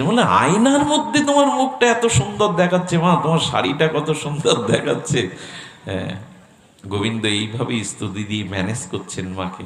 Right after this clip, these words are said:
আহা, ভগবানের কি অসামর্থ্য লীলা রয়েছে, তাকে কিভাবে সকলে রেখেছে আনন্দে, তিনিও ভরিয়ে রেখেছেন আনন্দে, আনন্দে ভরিয়ে রেখেছে। কখনো কখনো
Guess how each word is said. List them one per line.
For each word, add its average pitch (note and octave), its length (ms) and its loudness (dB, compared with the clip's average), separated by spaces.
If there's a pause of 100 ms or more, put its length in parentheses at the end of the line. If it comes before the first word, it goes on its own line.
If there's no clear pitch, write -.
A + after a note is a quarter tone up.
(120)
আহা, F2+ 320 -8 (600)
ভগবানের C#3+ 640 0
কি D#3 100 0
অসামর্থ্য A#2 960 0 (420)
লীলা F#2 420 2 (120)
রয়েছে, - 320 -4 (180)
তাকে D#3 220 0
কিভাবে F3 720 0
সকলে C#3+ 560 2
রেখেছে C#3+ 520 0
আনন্দে, E3 640 2 (100)
তিনিও G#3 380 2
ভরিয়ে G#3 400 2
রেখেছেন G3+ 460 0
আনন্দে, F3 540 2 (1600)
আনন্দে F#2+ 460 -4
ভরিয়ে F2 460 -4
রেখেছে। - 380 -12 (540)
কখনো G#3 420 0
কখনো G3 720 0